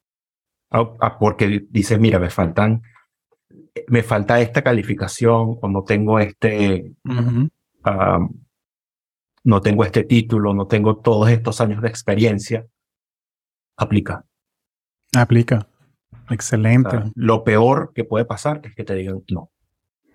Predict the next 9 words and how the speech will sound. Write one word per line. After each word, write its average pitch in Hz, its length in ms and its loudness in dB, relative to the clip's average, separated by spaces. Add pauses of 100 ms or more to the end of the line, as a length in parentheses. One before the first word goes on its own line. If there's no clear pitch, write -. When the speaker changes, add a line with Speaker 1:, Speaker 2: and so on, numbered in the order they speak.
(440)
Speaker 2:
Ujú. 151 380 4 (840)
Speaker 1:
Y - 120 -20
creo 101 160 0
que 117 80 -2
eso 110 400 -4
sería 95 360 -2
como 110 260 -2
que 95 80 -6
el 87 160 -10